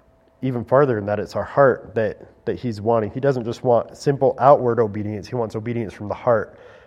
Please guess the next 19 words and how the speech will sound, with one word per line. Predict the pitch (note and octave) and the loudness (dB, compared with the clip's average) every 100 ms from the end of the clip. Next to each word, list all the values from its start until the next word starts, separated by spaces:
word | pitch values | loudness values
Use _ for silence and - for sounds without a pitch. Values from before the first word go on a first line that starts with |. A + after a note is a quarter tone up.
| _ | _
a | - | -4
heart | - C3 F2 | 2 0 0
that | G#2+ G2+ - - _ _ _ | -6 -6 -8 -20 _ _ _
loves | A2 A2 B2+ B2+ | -4 0 0 0
him, | A2+ G2 | -8 -4
that | F#2 - - - _ | -4 -6 -20 -20 _
wants | A2 A#2 A#2 - - | -4 -2 -2 -6 -12
to | G#2 F2+ - | -10 -10 -8
obey | G#2 G#2+ | -6 -6
him, | F#2 G2 | -6 -6
wants | G#2 F#2+ - | -6 -6 -6
to | - | -4
honor | G#2+ A2 | -2 -2
him. | F#2+ G2+ F#2 D#2 _ _ - _ _ _ _ - | -4 -6 -8 -12 _ _ -20 _ _ _ _ -4
We've | B2 B2+ | 0 0
seen | - C#3 | 2 4
this | C3+ - | 4 4
recently | C3+ - A#2 A#2+ A#2+ A#2+ | 2 2 0 0 0 0
in | B2 A#2+ G#2+ | 0 0 -2